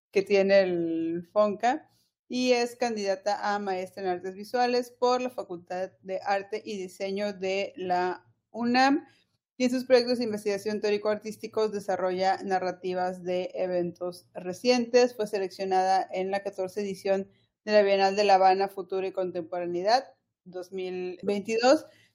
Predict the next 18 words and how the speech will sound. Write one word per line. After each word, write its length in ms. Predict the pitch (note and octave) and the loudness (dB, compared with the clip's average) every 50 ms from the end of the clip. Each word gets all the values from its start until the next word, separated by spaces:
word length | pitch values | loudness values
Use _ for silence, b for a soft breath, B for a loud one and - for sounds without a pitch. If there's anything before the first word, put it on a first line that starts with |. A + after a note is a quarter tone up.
| _ _ | _ _
y 240 | A#3+ B3 C4 C#4+ - | 2 4 4 6 6
en 160 | B3+ A#3+ A3+ | 4 6 6
el 120 | G#3+ G#3 | 4 4
programa 380 | - G#3 G3+ G3+ G3+ G3+ G#3 G#3 | 4 2 2 4 4 4 6 4
de 80 | G#3+ | 4
residencias 580 | G#3 G#3 G3+ G#3 - G3 G3 F#3+ F#3+ G3+ G3 F#3+ | 4 2 -2 -4 -4 -4 -4 -4 -4 -6 -2 -2
artísticas 640 | G3 F#3 F#3+ - G3+ G3 - G#3 G3 - G3 F#3+ G3+ | -2 -2 -2 -8 -14 -14 -14 -16 -10 -10 -10 -10 -10
internacionales 960 | F#3+ F3+ - G3 F#3+ G3 F#3+ F#3+ - G#3 G#3 G#3 G3+ G3+ G3+ G#3 G#3 G#3 - | -12 -8 -8 -6 -6 -6 -8 -10 -10 -8 -6 -4 -4 -4 -4 -6 -8 -8 -10
Casa 300 | - F#3+ F3+ - F#3 F#3+ | -14 -14 -10 -10 -10 -6
Wabi, 500 | G3+ A3 A#3 A#3+ A#3 A#3+ A#3+ A#3+ A3+ A#3 | -2 0 2 2 0 0 -4 -8 -10 -8
curado 480 | - G3+ G3 F#3 F3+ F#3 F#3 F#3 - | -6 -4 -2 -2 -2 -2 -6 -8 -8
por 400 | - F#3+ F#3 F#3 F#3 F#3+ F#3+ - | -8 -6 -4 -2 -4 -4 -6 -6
Paola 320 | - F3+ E3+ E3+ E3 F3+ F3 | -6 -6 -6 -4 -6 -8 -10
Jasso 340 | - G3+ G3 F#3+ F#3 G#3 | -8 -8 -8 -8 -8 -12
en 100 | G3 F#3+ | -12 -12
dos 180 | F3 F3 - - | -12 -12 -12 -12
mil 180 | F3+ E3+ F3 F#3 | -12 -12 -8 -8
veinte. 600 | G#3+ A3+ A#3 A3+ A3+ - - G#3+ G#3+ A3+ B3 - | -6 -6 -6 -6 -8 -6 -4 -4 -4 -4 -8 -12